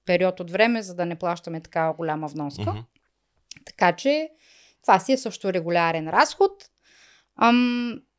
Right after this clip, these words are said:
Speaker 1: следващите няколко разходи, ще говоря за всеки по-,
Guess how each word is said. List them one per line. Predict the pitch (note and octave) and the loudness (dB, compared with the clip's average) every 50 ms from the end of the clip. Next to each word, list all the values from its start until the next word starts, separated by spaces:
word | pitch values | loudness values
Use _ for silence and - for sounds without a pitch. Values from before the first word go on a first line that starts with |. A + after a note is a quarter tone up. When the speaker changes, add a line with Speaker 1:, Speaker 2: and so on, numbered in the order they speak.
| _ _ _ _ _ _ _ _ _ _ _ _ - - - | _ _ _ _ _ _ _ _ _ _ _ _ -20 -16 -10
Speaker 1:
следващите | - - C4 B3+ B3+ B3 C#4 C#4+ C#4+ - - C#4 C4+ - - C4 | 0 4 6 6 6 6 2 0 0 0 -2 -4 -4 0 2 2
няколко | B3 B3 A#3+ A#3 A#3+ B3+ C4 - A#3+ A#3 - - G#3 F#3+ | 4 4 4 4 2 2 2 0 -2 0 4 4 6 8
разходи, | G3+ G#3+ B3+ B3+ - - D4 B3 B3+ C4+ C4+ C4+ | 8 6 6 4 0 -8 -6 -4 -2 -2 -2 -2
ще | C4+ - - | -2 -4 -6
говоря | G3+ G#3 G#3+ A3+ A#3 A#3 A#3 | -6 -2 2 2 2 2 2
за | G3+ G#3 | 0 -4
всеки | - - A#3 A3 A3 - G#3+ | -4 0 0 0 0 -2 -16
по-, | - - - G3 G3 G3 G3 F#3+ F#3+ | -14 -8 -4 -4 -2 -2 0 0 0